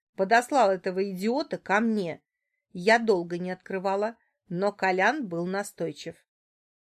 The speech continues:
«Я знаю, что ты здесь, открывай!» Он стучится и трезвонит в звонок.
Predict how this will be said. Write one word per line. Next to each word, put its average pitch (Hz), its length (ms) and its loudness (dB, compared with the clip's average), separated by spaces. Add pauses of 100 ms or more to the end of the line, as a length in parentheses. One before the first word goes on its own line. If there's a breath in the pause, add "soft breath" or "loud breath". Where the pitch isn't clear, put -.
(220)
«Я 214 300 4
знаю, 233 380 0
что 175 220 -8
ты 214 140 -6
здесь, 180 440 -10
открывай!» 196 720 0 (500)
Он 233 220 0
стучится 220 760 -8
и 202 60 -2
трезвонит 190 840 0
в 160 80 -18
звонок. 202 760 -2